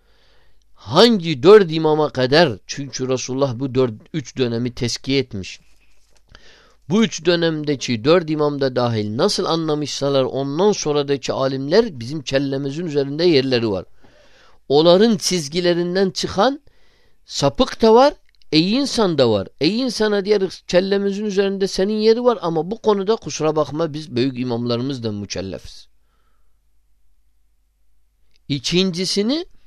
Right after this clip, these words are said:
bazı insanlar için dedik nedir? He? Bazı insanlar anlar, bazı insanlar anlamaz. Kim anlar? Alimler anlar. Kim anlamaz? Cahiller anlamaz. Allah-u Teala Ali İmran yüz otuz sekizde ne buyuruyor?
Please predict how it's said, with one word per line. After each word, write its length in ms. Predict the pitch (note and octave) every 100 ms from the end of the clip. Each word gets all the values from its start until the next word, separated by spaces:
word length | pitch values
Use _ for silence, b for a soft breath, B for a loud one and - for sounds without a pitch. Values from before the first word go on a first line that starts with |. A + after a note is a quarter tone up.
| - _ _ _ _
bazı 300 | D3+ A#3 B3
insanlar 520 | A#3 G#3 G#3+ G#3+ G#3+
için 300 | G#3 - F#3+
dedik 280 | F3+ F#3+ G#3
nedir? 340 | G#3 A3+ A3 C4 - _ - _ _ _ _ _ _ _ _ _ _ _
He? 200 | - F#3+ - _
Bazı 340 | - D#3 G#3 F3+
insanlar 460 | F3 E3 E3 F#3
anlar, 380 | E3+ F3 G3 A3
bazı 280 | F3 C#3 B2
insanlar 340 | A#2+ A2 G#2+
anlamaz. 200 | F#2+ F#2 -
Kim 220 | - A#3+
anlar? 360 | G#3 F#3+ A3 - - _ - _ _ _ -
Alimler 460 | G#2 A#2+ A2+ G#2 F#2+
anlar. 420 | F2+ E2+ - - - - _ _ _
Kim 200 | - B3+
anlamaz? 540 | G#3 F3 D#3+ A3+ C4+ - - -
Cahiller 500 | A2 G#2+ G2+ F2 F2
anlamaz. 480 | D#2+ - - - - b b b b b _ _
Allah-u 280 | - C#3+ G3+
Teala 280 | G3 G3 G3
Ali 140 | F#3+
İmran 380 | F3+ F3 F#3+ F#3
yüz 220 | F#3 E3+
otuz 260 | D#3+ - -
sekizde 540 | - D#3+ - D#3 F#3
ne 200 | F#3+ E3
buyuruyor? 380 | B2 A2 B2 F3+